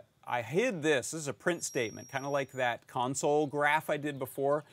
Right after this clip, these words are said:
For my debugging purposes, I wanted to see this printing out, but I don't need it in the end. Uh, so what happens for the, the main function? This is it. Just like our orange, um,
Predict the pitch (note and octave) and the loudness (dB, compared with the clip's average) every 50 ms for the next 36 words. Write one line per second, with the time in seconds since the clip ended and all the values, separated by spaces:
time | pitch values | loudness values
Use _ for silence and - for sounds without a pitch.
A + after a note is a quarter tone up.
0 | - - _ - - E3 D3 D3+ E3 E3 E3+ D#3 E3+ E3+ D#3 E3+ - F3+ F3 - | -20 -20 _ -8 -4 0 4 4 4 4 4 2 2 2 0 -4 -6 -6 -6 -6
1 | E3+ - E3 C3+ D3+ C3 B2+ B2 B2+ B2+ A2+ A#2 - - - B2 A2+ A#2+ - - | -6 -6 -4 0 0 2 2 2 2 0 0 -4 -6 -6 -6 -6 -6 -6 -8 -8
2 | - B2+ A#2 - C3 B2+ B2+ C3+ D3 D#3 - D3 C#3 C3+ C3 C3 A#2+ G2 A2+ A2+ | -10 -10 -8 -6 -4 -2 0 0 0 0 0 -2 -2 -2 -2 -2 -4 -4 -6 -8
3 | G#2+ A2 - - G#2+ G#2+ G#2 G#2 A2+ - - - _ - - - - - - - | -6 -8 -8 -8 -10 -12 -12 -14 -16 -18 -20 -20 _ -20 -20 -20 -20 -10 -2 2
4 | B2 B2 B2 A2+ - - D#3 C3+ C#3+ D#3 D3+ D#3 D#3 D#3+ E3 - F#3 E3+ E3+ E3+ | 4 4 4 4 2 0 0 4 4 4 4 4 4 2 2 2 0 -2 -2 -2
5 | - - - - - D3 C#3+ C3+ C3 B2 - B2+ A#2+ B2+ B2+ C3 C3+ C#3+ C#3 D3 | -4 -4 -6 -6 -4 -2 0 0 -2 -2 -4 -6 -4 -2 -2 -2 -2 -2 -2 -2
6 | C#3 D#3+ E3 - A3+ A3+ A#3 A#3+ _ _ _ _ _ - - - - D#3+ D#3+ F3+ | -2 -2 -4 -6 -8 -8 -10 -12 _ _ _ _ _ -20 -12 -6 -4 -4 -2 -2
7 | E3+ C#3 D3 C#3+ G#2+ - B2+ C#3 - F3+ E3 - D#3 C3+ - - C3+ C#3+ D3+ D3+ | 0 2 2 2 0 0 -2 -2 -2 -2 0 0 0 0 0 0 0 0 0 0
8 | C#3+ B2+ A2 - - - B2 A2+ A2+ A2+ A2 G#2+ G#2+ G#2+ G#2 | -2 -4 -6 -8 -6 -4 -2 -2 -2 -2 -2 -4 -6 -8 -10